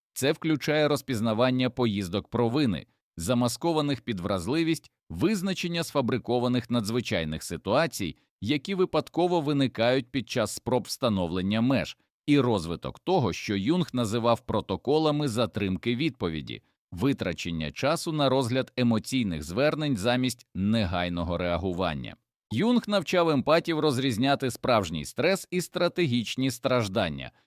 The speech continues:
Емоційні демонстрації спеціально розроблені для запуску реакцій порятунку та відновлення динаміки контролю. Якщо ви обираєте захищати свою емпатію,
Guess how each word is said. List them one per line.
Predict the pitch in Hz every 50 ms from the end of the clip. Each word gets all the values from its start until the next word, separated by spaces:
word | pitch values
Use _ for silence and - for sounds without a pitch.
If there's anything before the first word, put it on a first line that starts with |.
| _ _ -
Емоційні | 139 139 127 127 123 113 - - 156 170 156 123 101 90
демонстрації | 80 90 87 87 87 90 - - - 143 165 165 147 - - 87 78 69
спеціально | - - - 175 165 - - 160 165 175 196 196 202 202 202
розроблені | 202 202 170 123 147 170 185 175 180 190 185 185 185 160
для | 143 143 143
запуску | 120 104 156 165 - - 175 - - 151 147
реакцій | 131 127 123 123 113 - - 139
порятунку | 139 - 151 151 160 156 - - 190 214 214 196 202 202
та | - 196 185
відновлення | 175 180 170 135 127 139 156 170 165 170 170 165 165 165
динаміки | 143 117 131 135 117 104 101 104 104 101 107 98 - - 107
контролю. | - - 117 113 110 - - 113 110 98 85 76 69 60 - _ _ _ _ -
Якщо | 107 107 113 127 110 - - - - 156 165 175
ви | 170 160 170
обираєте | 170 160 143 147 143 147 156 156 147 143 - 143
захищати | 123 110 131 - - 131 123 - 156 135 104 - - 78
свою | - - 92 95 87 87 90 - -
емпатію, | 135 131 123 117 - 185 196 170 - - 87 78 69 62